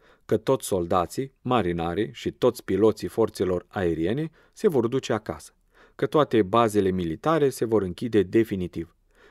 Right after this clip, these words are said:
iar complexul industrial militar întărit nu va mai exista.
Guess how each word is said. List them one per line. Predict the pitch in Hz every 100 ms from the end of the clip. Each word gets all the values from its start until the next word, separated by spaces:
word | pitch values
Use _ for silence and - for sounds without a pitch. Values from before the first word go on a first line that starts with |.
| _
iar | - 101
complexul | - 107 110 123 - 101
industrial | 98 95 - 104 107 101
militar | 92 87 110 104 95 -
întărit | 123 120 73 110 147 _ _ _
nu | - 101
va | 87
mai | 80 76
exista. | 69 - - -